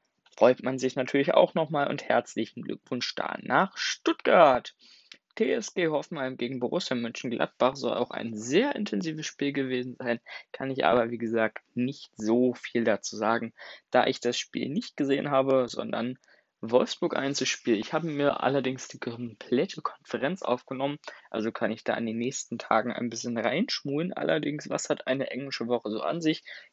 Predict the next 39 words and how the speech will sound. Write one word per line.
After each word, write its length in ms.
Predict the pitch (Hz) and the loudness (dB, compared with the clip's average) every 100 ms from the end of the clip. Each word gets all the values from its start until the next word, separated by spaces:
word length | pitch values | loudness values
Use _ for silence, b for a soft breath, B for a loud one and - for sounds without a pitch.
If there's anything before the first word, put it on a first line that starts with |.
| - | -2
Richtig, 520 | 107 156 - 117 117 | 0 0 0 -2 0
es 240 | 113 - | -4 -4
geht 240 | - 131 - | 0 0 2
dann 300 | 113 113 113 | 0 -2 -2
zwei, 340 | - 107 120 | -2 2 2
drei 220 | 143 117 | 2 -2
Tage 320 | 120 - 117 117 | -2 0 0 0
später 380 | - 127 - | -2 -2 0
direkt 340 | 123 110 107 107 | -2 -4 -6 -6
weiter, 460 | 107 147 - 127 127 | -2 -2 0 0 2
heute 260 | 135 127 | 2 0
direkt 340 | 117 117 117 - | -2 -4 -4 -10
mit 120 | 110 - | -12 0
Augsburg 540 | - - - - 113 | 0 0 -10 -12 -10
gegen 260 | 107 107 104 | -6 -4 -4
Köln. 360 | - 135 202 - B B B B B | -4 -2 -2 -4 B B B B B
Ich 160 | - - | 6 8
erwarte 420 | 302 214 - - | 10 8 6 -2
jetzt 160 | - | -2
viel 160 | - 427 | 6 6
von 240 | - 120 - | 6 0 -2
Köln. 380 | - 127 104 110 b b b b b _ | 0 4 4 0 b b b b b _
Ich 180 | 233 247 | 2 4
erwarte 400 | - 165 120 123 | 6 6 6 4
jetzt 180 | 226 147 | 2 2
sehr 200 | 170 247 | 0 0
viel 220 | - 208 | 0 0
und 80 | 180 | 2
glaube 300 | 170 165 165 | 0 0 -2
tatsächlich, 720 | 160 143 - 135 139 - 131 | 0 0 2 0 2 -2 0
dass 240 | 120 - | -2 -2
sie 80 | 117 | -4
sich 260 | 113 - - | -6 -6 -2
zwei 540 | - - 117 113 123 | 2 2 6 6 6
null 180 | 117 110 | 4 -2
gegen 260 | 120 113 | -2 0
Augsburg 460 | - 120 - - - | 0 0 -4 -10 -2
durchsetzen 480 | 156 185 135 - - | 0 0 -2 -4 -12
können. 320 | - 127 131 | 0 0 0